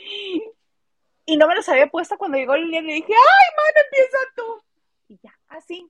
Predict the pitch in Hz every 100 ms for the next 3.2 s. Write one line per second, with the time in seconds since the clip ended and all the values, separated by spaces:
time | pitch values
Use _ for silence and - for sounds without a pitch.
0 | _ 339 330 240 262 226 214 202 196 214
1 | 262 247 254 262 220 254 240 _ 208 202
2 | 202 233 254 269 262 262 _ _ _ _
3 | 330